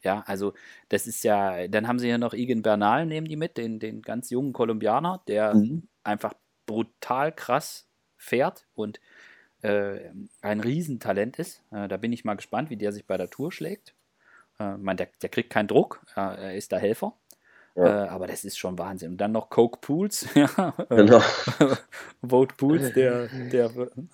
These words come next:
Speaker 1: vor zwei Jahren, glaub ich, war das, wo, wo, äh, Bardet attackiert und volles Rohr fährt und er macht sich, schnappt sich eine Cola, macht sie auf, äh, trinkt sie
Speaker 2: Mhm.
Speaker 1: und fährt dann ins Loch easy zu.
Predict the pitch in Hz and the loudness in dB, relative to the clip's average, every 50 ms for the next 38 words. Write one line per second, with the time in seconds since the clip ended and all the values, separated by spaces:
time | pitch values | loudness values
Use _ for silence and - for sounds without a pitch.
0 | _ _ - 123 123 123 120 - 127 127 131 143 147 151 156 160 147 139 143 143 | _ _ -4 -2 -2 -2 -2 -2 0 0 2 2 2 0 0 0 0 0 0 0
1 | 131 143 139 143 147 160 151 - - 123 123 123 120 120 _ _ _ _ _ _ | -2 -2 -2 -2 -2 -4 -6 -6 -8 -8 -6 -6 -6 -8 _ _ _ _ _ _
2 | _ _ _ _ _ - 120 120 120 120 120 127 123 120 120 117 120 117 117 117 | _ _ _ _ _ -4 -4 -2 -2 -2 -4 -4 -2 -2 -2 -2 -2 -4 -4 -6
3 | 113 113 120 120 110 110 104 113 120 113 117 - 120 117 - 131 135 143 135 117 | -6 -6 -2 2 2 2 2 2 0 0 0 0 -2 -2 0 0 0 0 0 -2
4 | - - 120 117 110 110 104 113 131 - - 131 127 139 143 - 123 113 110 113 | 0 0 2 2 0 0 0 0 0 0 0 0 0 0 -2 -4 -8 -8 -6 -4
5 | 113 113 113 117 117 - - 117 - - - - - 120 - - 117 117 117 - | -4 -4 -4 -4 -6 -6 -6 -8 -8 -8 -4 0 0 0 0 0 -2 -2 -2 2
6 | - 120 123 123 120 117 113 113 - - 104 104 117 127 - - - - - 120 | 4 4 4 6 6 4 2 2 2 2 4 4 4 4 2 0 -10 -6 -4 -2
7 | 113 113 110 113 113 110 110 113 113 113 113 117 - - 117 120 120 - 131 120 | 0 0 -2 -2 -4 -4 -6 -6 -8 -10 -10 -8 -6 -4 -2 -2 -2 -2 -2 -2
8 | 120 120 113 110 107 - - - 123 - - 113 - 110 107 104 - 113 117 - | -2 -2 -2 -6 -6 -8 -14 -20 -6 -2 0 0 2 0 -2 -2 -2 -2 -2 -2
9 | - 120 113 107 107 107 104 - 120 | 0 -2 -2 -2 -2 -4 -4 -4 -4